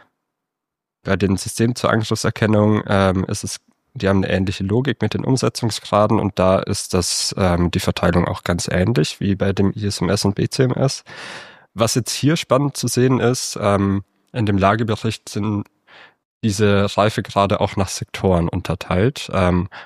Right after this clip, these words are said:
und da sieht man ganz eindeutig, dass der Gesundheitssektor als einer der Kritis-Sektoren am wenigsten, ähm, diese Maßnahmen umgesetzt hat. Und das deckt sich jetzt natürlich auch sehr gut mit der Aussage von vorher,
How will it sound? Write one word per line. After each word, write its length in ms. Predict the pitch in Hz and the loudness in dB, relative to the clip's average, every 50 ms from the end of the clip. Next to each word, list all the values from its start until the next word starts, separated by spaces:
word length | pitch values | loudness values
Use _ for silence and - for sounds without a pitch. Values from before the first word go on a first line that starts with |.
| - - | -10 -6
und 200 | 104 98 90 - | -6 -2 0 2
da 160 | 92 98 127 | 2 2 2
sieht 240 | - - 117 - 110 | 0 -2 -2 0 0
man 140 | 101 101 | 0 2
ganz 240 | 95 101 98 101 - | 2 2 0 0 0
eindeutig, 400 | - 101 92 98 98 95 - - | 0 0 2 2 0 0 -2 -4
dass 160 | - 101 - | -6 -6 -2
der 100 | - 95 | -2 -2
Gesundheitssektor 1000 | 87 98 90 - - 147 190 - - 87 85 - - - 90 - - - - 110 | -2 0 -2 -2 -2 -2 -4 -2 -2 -2 -2 -2 -2 -4 -4 -4 -4 0 2 2
als 180 | 113 104 - - | 2 2 2 2
einer 180 | 92 92 92 92 | 0 2 2 2
der 120 | 92 92 | 0 -2
Kritis-Sektoren 880 | - - 110 104 - 104 - - 98 101 - - - 104 104 107 107 - - - - - - - _ | -2 -4 -4 -4 -2 -4 -2 -2 -2 -4 -2 0 2 2 4 2 2 -2 -6 -12 -18 -18 -20 -16 _
am 240 | - - 98 92 95 | -2 0 0 2 4
wenigsten, 640 | 104 110 117 110 95 - - - - 90 82 82 - - _ _ _ _ _ _ - | 4 4 4 4 2 0 -4 -2 0 0 0 0 -2 -6 _ _ _ _ _ _ -2
ähm, 360 | 110 104 90 82 82 82 82 - | 0 2 2 2 2 0 -2 -2
diese 380 | 104 95 - 95 87 85 82 82 - - _ - | -2 0 2 2 2 2 0 -2 -6 -12 _ -4
Maßnahmen 460 | - 101 90 87 - - 92 82 87 | 0 0 2 2 2 2 0 0 2
umgesetzt 640 | - 95 92 90 92 87 - 87 85 - - - | 2 2 2 2 0 0 -2 -2 -4 -6 -6 -4
hat. 180 | - 87 - - | -2 -2 -2 -2
Und 140 | - - - | -4 -2 0
das 160 | 104 - - | 0 -2 0
deckt 240 | - 107 101 - - | 0 0 0 0 -2
sich 100 | - - | -4 -2
jetzt 180 | 107 98 - | -2 -2 -2
natürlich 300 | - 101 - - 101 92 | -4 -2 0 0 2 2
auch 80 | 104 101 | 2 0
sehr 220 | - - 104 101 | 0 2 2 2
gut 160 | - - 101 - | 2 0 0 0
mit 160 | 95 - - | 0 0 0
der 120 | 90 - | 0 2
Aussage 380 | 107 95 - - 101 95 92 98 | 0 0 2 2 0 0 0 -2
von 220 | - - 101 90 | -2 -4 -4 -6
vorher, 580 | - - - 95 90 82 107 104 107 113 127 | -4 -4 -2 -2 -2 0 2 2 4 4 2